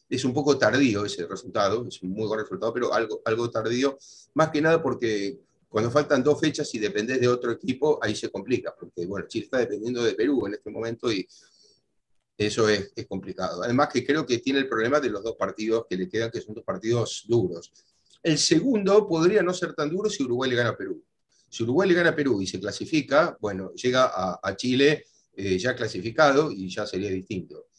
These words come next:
Ahora, si Uruguay no le gana a Perú y necesita los puntos,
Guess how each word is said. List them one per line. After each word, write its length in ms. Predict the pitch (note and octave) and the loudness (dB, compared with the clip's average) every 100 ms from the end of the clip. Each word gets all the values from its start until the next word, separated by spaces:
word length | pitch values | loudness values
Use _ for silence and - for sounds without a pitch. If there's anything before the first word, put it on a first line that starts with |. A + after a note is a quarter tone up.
| _ | _
Ahora, 220 | G2 G#2 | -2 0
si 260 | G#2+ A2+ F#2+ - | 0 -4 -6 -6
Uruguay 260 | G#2+ B2 | -2 0
no 120 | B2+ | 0
le 80 | C3 | 0
gana 160 | C3 C3 | 2 0
a 60 | C3 | 2
Perú 320 | C3+ C#3+ D#3 | 2 2 0
y 80 | G#2 | -4
necesita 520 | G#2 - - A#2+ A#2 | -6 -8 -10 -2 0
los 140 | A#2 | 0
puntos, 720 | - B2+ B2+ C#3+ D3+ - _ | -2 -6 0 0 0 -8 _